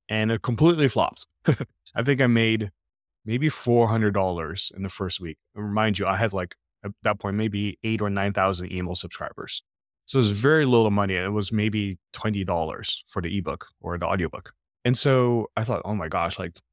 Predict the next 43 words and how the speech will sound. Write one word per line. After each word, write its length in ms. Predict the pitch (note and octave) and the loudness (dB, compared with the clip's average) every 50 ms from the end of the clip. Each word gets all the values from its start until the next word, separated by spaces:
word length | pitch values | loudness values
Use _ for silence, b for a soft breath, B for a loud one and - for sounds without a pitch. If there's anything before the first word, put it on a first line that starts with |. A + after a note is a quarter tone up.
| _ _ - | _ _ -6
I 60 | G2 | -2
don't 140 | A2 A#2 G#2+ | 0 2 2
know 80 | G#2+ | 2
if 100 | G2+ G#2+ | 2 2
I 140 | A2 G2+ F2+ | 0 0 -2
could 180 | - G#2 G2 - _ _ _ _ _ _ _ _ A2+ | -4 -8 -10 -10 _ _ _ _ _ _ _ _ 2
ever 160 | A#2 A#2 A2 | 2 4 4
turn 240 | - - A#2 A2 G#2+ | 4 2 2 4 4
this 160 | G#2+ G2 - | 2 2 2
into 260 | G#2+ G2+ G2+ - G#2 | 0 0 0 0 -2
a 60 | G#2 | 0
business." 500 | A2+ D#3+ F#3+ F#3 A#2+ E2 - - - - - | 2 2 2 4 2 0 0 -2 -6 -8 -6
And 200 | G#2+ G2 G#2 G#2 | -6 -6 -4 -4
so 480 | - A2 G#2 G2+ G2+ G2 G2 G2 G2 - - | -2 0 0 2 2 2 0 -2 -2 -4 -6
I 60 | A2 | -4
remember 680 | G#2+ A2+ A2+ B2+ E3 F#3+ F3+ C#3 A2+ A2 G#2 G2+ G2 - | -2 -2 0 0 0 2 2 4 6 6 6 4 2 0
thinking, 440 | - - A#2 G#2+ G2+ - G2 F2+ - | -4 -4 -2 -2 -2 -4 -6 -4 -4
"Okay, 220 | A#2+ C3+ - G#2+ | -2 0 2 0
what 240 | G2 G2 G#2+ C3+ D3+ | 2 2 2 2 2
can 120 | - F#3+ F3 | 2 2 2
I 60 | D#3 | 4
learn 320 | B2 A2+ G#2+ G#2+ G#2+ G#2+ | 4 4 4 4 4 4
from 180 | G#2 - E2 C#2+ | 2 0 -2 -4
this?" 320 | D2 - - - - - _ _ _ _ _ _ _ _ _ _ _ - | -4 -4 -6 -8 -10 -12 _ _ _ _ _ _ _ _ _ _ _ -2
And 80 | G#2+ | -2
it 60 | A2+ A2 | 0 0
kinda 220 | - D#3+ F#3 F3+ | 2 2 4 4
led 160 | D3+ C#3+ B2+ | 4 4 6
me 100 | B2 B2 | 6 4
down 220 | A2+ A2 G#2+ A2 G#2+ | 4 4 4 2 2
the 80 | G#2 | 0
path 340 | - - - G2+ G2+ F#2+ - | 0 0 0 0 0 0 -2
to 100 | - G#2+ | -6 -4
read 200 | F#2+ G#2 A2+ G#2+ | -2 -2 -2 0
this 160 | G#2 G2 - | -2 -2 -2
book 160 | - G2+ F#2+ | -4 -6 -6
called 180 | - - F#2+ F#2 | -4 -4 -6 -4
Lean 340 | G2 G2 A#2 A#2 B2 A#2+ A#2 | -4 -2 0 0 0 0 0
Startup. 560 | - - - F#2+ F#2+ F#2+ F2 C#2+ C2+ - - - _ _ _ _ _ _ _ _ _ - | 0 0 0 0 0 0 -2 -4 -8 -10 -14 -20 _ _ _ _ _ _ _ _ _ -6
And 140 | G2+ A2 A#2 | -2 0 0
the 120 | A2 - | 0 2
idea 400 | - B2 A2 G#2+ E3 G3+ F#3 C3 | 0 0 0 0 2 4 4 4
was, 600 | G2+ G2 G2+ G2+ F#2+ G2 G2 G2 - - - - | 4 4 2 2 2 2 0 -2 -4 -4 -6 -8